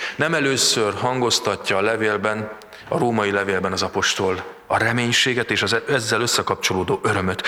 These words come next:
Hallottuk néhány perccel ezelőtt az ötödik fejezetből ugyanez a gondolat. És itt a levél végén még egyszer felhozza, még egyszer azt gondolja, hogy számunkra, a levél címzettjei számára fontos ez az üzenet, hogy emlékezzünk rá.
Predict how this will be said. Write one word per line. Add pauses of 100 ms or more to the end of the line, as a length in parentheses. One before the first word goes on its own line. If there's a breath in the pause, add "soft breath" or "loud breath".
(140 loud breath)
Hallottuk
néhány
perccel
ezelőtt
az
ötödik
fejezetből (320 loud breath)
ugyanez
a
gondolat. (280)
És
itt
a
levél
végén
még
egyszer
felhozza, (220 loud breath)
még
egyszer (520 loud breath)
azt
gondolja, (480)
hogy
számunkra,
a
levél
címzettjei
számára
fontos
ez
az
üzenet,
hogy
emlékezzünk
rá.